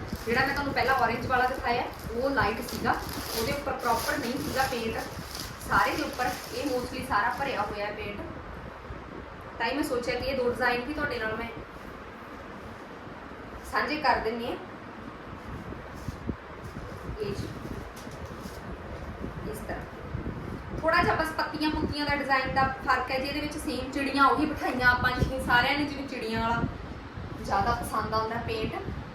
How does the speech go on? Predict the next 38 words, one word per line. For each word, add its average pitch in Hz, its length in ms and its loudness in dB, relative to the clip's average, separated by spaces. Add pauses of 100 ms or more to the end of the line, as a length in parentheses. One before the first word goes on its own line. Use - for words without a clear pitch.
(140)
ਤੇ 427 60 -2
ਚਿੜੀਆਂ 302 380 4
ਆਪਾਂ 311 180 4
ਉਹੀ 294 140 4
ਬਿਠਾਈਆਂ। 330 380 4
ਬਸ 277 140 4
ਇਹਦੇ 269 180 2
ਉੱਪਰ 294 280 2 (480)
ਬਾਰਡਰ 240 280 6
ਦੇ 294 80 2
ਉੱਪਰ 285 160 2
ਤਿੰਨ 269 300 2
ਚਿੜੀਆਂ 285 280 2
ਪਾਤੀਆਂ 277 400 6
ਜੀ, 302 100 4
ਦੂਸਰੇ 269 380 4
ਵਾਲੇ, 262 240 8
ਅਹ, 233 640 0 (400)
ਔਰੇਂਜ 247 300 8
ਵਾਲੇ 254 180 6
ਦੇ 269 100 0
ਉੱਪਰ 277 320 6 (380)
ਖੁੰਝਾਂ 285 320 6
ਦੇ 277 60 4
ਉੱਪਰ 277 180 2
ਦੋ 214 220 0
ਚਿੜੀਆਂ 240 320 0
ਸੀਗੀਆਂ। 285 320 0 (420)
ਤੇ - 40 -2
ਇਹ - 300 0
ਹੈ - 100 2
ਜੀ 226 180 0 (480)
ਇਸ 220 220 -2
ਵਾਲੇ 190 200 0
ਦੁਪੱਟੇ 202 460 -4
ਦਾ 269 160 -2 (1200)
ਫਾਈਨਲ 190 360 -2
ਲੁੱਕ। 254 160 -2